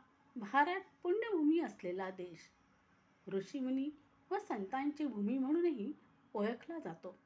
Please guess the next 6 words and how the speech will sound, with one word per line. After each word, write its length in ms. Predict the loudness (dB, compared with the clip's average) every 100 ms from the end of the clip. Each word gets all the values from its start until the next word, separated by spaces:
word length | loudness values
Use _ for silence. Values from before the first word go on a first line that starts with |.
| _ _ _ _ _ _ _ _ _ _ -10
संत 220 | -4 -4 -4
ज्ञानेश्वर, 720 | -4 -4 -4 -6 -8 -6 -6 -8 _ _ _ _ _ -20 -4
संत 340 | 0 0 -4
चोखामिया, 680 | -6 -4 -6 -4 -4 -4 -6 -10 -14 _ -10
संत 340 | -2 0 0 -2 -2
कबीर, 340 | -2 -2